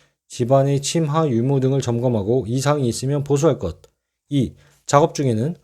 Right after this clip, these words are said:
거푸집 동바리 등의 변형, 변위 및 침하 유무 등을 감시할 수 있는 감시자를 배치하여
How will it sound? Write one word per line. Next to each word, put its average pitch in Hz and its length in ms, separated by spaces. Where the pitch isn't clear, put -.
거푸집 165 520
동바리 131 400
등의 139 320
변형, 127 480
변위 127 400
및 143 180
침하 165 460
유무 127 280
등을 131 220
감시할 117 400
수 113 140
있는 123 300
감시자를 127 580
배치하여 98 560